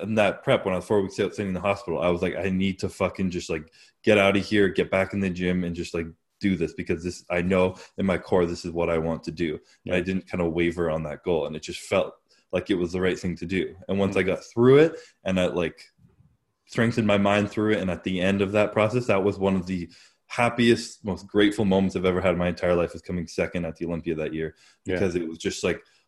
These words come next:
Speaker 1: it just felt like, "Fuck, you did it." Like, this, be proud that you just got through all that bullshit, and this is where you should be. And
Speaker 2: Yeah.
Speaker 1: it just, that really kind of reaffirmed that, like,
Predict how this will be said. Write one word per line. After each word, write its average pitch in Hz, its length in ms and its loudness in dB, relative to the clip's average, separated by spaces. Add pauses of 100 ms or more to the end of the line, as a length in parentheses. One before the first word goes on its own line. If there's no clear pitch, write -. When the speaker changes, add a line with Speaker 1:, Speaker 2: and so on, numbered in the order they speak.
(460)
Speaker 1:
it 110 220 2
just 107 180 -4
felt 113 220 4
like, 104 160 4
"Fuck, - 380 -2
you 104 80 -4
did 107 200 4
it." 104 320 2
Like, 92 260 -4
this, 101 200 -8
be 104 320 -6
proud 104 380 4
that 98 60 -2
you 95 60 -2
just 95 160 -8
got 101 160 2
through 98 160 -2
all 95 120 6
that 92 200 2
bullshit, 90 360 0
and 90 80 -8
this 87 120 -10
is 92 80 -10
where 90 160 0
you 85 200 -4
should 80 220 -8
be. 78 200 -8 (360)
And 95 100 -2
Speaker 2:
Yeah. - 0 -
Speaker 1:
it 95 80 0
just, - 380 -8
that 104 220 4
really 104 280 4
kind 98 260 -4
of 87 80 -4
reaffirmed 87 520 -2
that, 78 120 -4
like, 80 180 -2